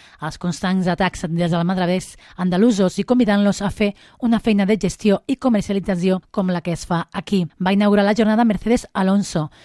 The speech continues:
sotsdirectora general d'Acords i Organitzacions Internacionals Pesqueres. Després van seguir les diferents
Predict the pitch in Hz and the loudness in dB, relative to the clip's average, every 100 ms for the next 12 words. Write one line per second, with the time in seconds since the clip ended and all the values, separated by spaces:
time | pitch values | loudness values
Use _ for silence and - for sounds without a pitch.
0 | _ - 190 175 180 - 202 202 247 233 | _ -6 -2 0 0 0 0 2 2 2
1 | 208 196 - 214 185 185 170 180 175 160 | 2 0 0 2 2 0 0 -2 -2 0
2 | 190 - - 262 202 190 208 180 180 - | 0 -2 -2 0 0 -2 -2 0 -2 -4
3 | 165 - 190 165 156 _ _ - - 190 | -8 -4 -2 -2 -4 _ _ -20 -8 -4
4 | 226 254 - - - 180 202 208 214 190 | 0 0 -2 -20 -8 -4 -2 0 0 0
5 | 214 190 196 196 - | 0 0 2 0 -2